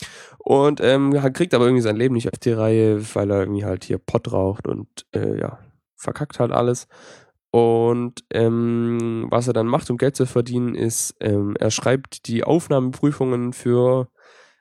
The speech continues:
äh, das Jurastudium für andere Leute.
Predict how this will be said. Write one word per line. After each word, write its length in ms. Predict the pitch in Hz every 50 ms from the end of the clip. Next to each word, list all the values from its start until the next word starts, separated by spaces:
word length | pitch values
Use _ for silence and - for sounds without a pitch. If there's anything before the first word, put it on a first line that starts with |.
| _ -
äh, 500 | - 117 117 117 117 113 113 113 113 113
das 220 | 110 - 113 - -
Jurastudium 760 | 135 143 127 113 107 107 - - 113 107 104 110 113 117 127
für 160 | - - -
andere 280 | - 160 156 127 107 101
Leute. 480 | 101 101 98 107 - 143 151 180 196